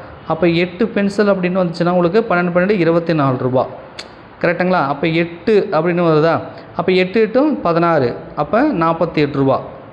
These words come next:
கரெக்டா இருக்கா? எட்டு, எட்டு எட்டு ப-, பதினாறுன்னு வருது. அப்படியே ட-, இருபத்தி நாலு டபுள் பண்ணா நாற்பத்தெட்டு. அப்ப நாலு பென்சிலோட விலை வந்து பன்னெண்டு ரூபா அப்படின்னு சொல்லி வாய்க்கணக்காகவே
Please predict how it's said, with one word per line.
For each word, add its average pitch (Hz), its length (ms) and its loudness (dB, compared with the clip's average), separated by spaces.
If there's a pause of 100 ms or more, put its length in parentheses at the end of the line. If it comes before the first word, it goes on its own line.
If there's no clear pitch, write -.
(140)
கரெக்டா 160 200 -2
இருக்கா? - 260 0 (600)
எட்டு, 165 480 0 (100)
எட்டு 165 280 0
எட்டு 185 200 0
ப-, 156 420 2
பதினாறுன்னு 165 460 2
வருது. 147 120 2
அப்படியே 185 380 2
ட-, 165 40 4
இருபத்தி 202 320 2
நாலு 190 120 2
டபுள் 170 220 2
பண்ணா 185 240 0
நாற்பத்தெட்டு. 151 560 -2 (400)
அப்ப 190 200 0
நாலு 202 360 2
பென்சிலோட 196 540 0
விலை 170 160 4
வந்து 175 460 2 (300)
பன்னெண்டு 180 300 2
ரூபா 165 280 2
அப்படின்னு 147 80 -4
சொல்லி 226 240 -4
வாய்க்கணக்காகவே 190 640 0